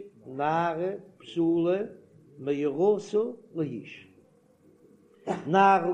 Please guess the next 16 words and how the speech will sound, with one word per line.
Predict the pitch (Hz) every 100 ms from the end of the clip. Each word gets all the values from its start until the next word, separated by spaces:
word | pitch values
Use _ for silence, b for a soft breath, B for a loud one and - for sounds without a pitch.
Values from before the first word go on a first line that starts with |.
| 165
גייט | 190
מען | 180 180
מיט | 175
מעצה, | 175 180 175 170 175 170 170 175 - 113 113 85 120
וועל | 143 156 185
איך |
בוגרס. | 160 175 156 - - - _ _ _ _ _
א | 151 143
בוגרס, | 156 208 147 147 - - - - _ _ _ _ _ -
וואס | 139 147
זי | 156
געווארן | 160 185 180
מקודש, | 180 - 226 147 127 - - -
אין | 156
זין | 160 269 269
זיי, | - 196 196